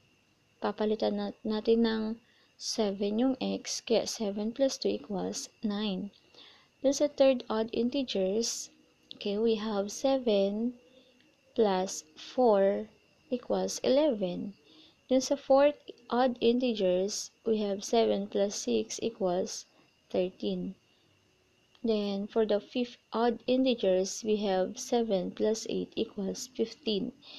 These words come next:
So, we have now five integers or we have the five consecutive odd integers, seven, nine,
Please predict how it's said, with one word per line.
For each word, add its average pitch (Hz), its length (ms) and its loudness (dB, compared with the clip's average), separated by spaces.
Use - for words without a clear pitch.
So, 214 480 2
we 226 240 0
have 220 240 0
now 202 320 0
five 208 560 -2
integers 208 960 0
or 220 120 4
we 220 160 -2
have 202 260 -2
the 208 60 -2
five 220 460 0
consecutive 208 800 0
odd 233 280 0
integers, 202 800 -4
seven, 240 800 0
nine, 226 500 2